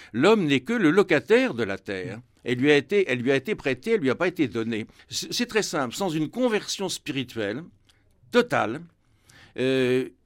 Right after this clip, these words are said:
on, on va continuer de s'enfoncer. On va continuer de s'enfoncer, non pas dans la crise, mais dans ce que j'appelle, moi, le désastre.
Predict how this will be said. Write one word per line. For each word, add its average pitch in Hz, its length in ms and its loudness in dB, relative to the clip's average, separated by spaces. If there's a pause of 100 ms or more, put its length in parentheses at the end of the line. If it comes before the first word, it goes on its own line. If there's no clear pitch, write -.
(320)
on, 175 220 0
on 165 100 -2
va 208 140 -2
continuer 147 420 -2
de 131 60 -10
s'enfoncer. 98 580 -10
On 123 80 -6
va 143 100 0
continuer 139 300 -2
de 131 40 0
s'enfoncer, 127 400 -2
non 196 100 -2
pas 180 120 0
dans 113 100 0
la 113 120 0
crise, 214 280 -4
mais 117 100 -2
dans 131 280 -4
ce 127 100 -12
que 120 100 -6
j'appelle, 101 320 -4
moi, 151 140 -4
le 113 120 -4
désastre. 85 480 -12